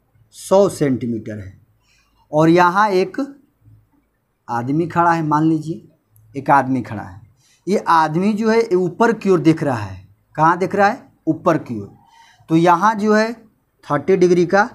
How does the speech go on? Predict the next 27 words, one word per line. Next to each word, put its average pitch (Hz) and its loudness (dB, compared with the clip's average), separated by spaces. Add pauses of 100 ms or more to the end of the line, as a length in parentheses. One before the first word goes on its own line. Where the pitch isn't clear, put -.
(400)
कोण 208 0
बन 147 0
रहा 113 -6
है। 92 -16 (420)
तो 160 -2
पूछा 156 -2
गया 214 2
है 208 -2 (240)
कि 170 -4
मीनार 185 2
और 156 4
आदमी 151 2
के 160 0
बीच 156 0
की 156 -2
दूरी 196 2 (160)
बताना 139 2
है, 104 -6 (1800)
आदमी 147 0
और 233 0
मीनार 160 2
के 165 -4
बीच 165 -2
की - -8
दूरी 156 2
निकालना 120 -2
है। - -18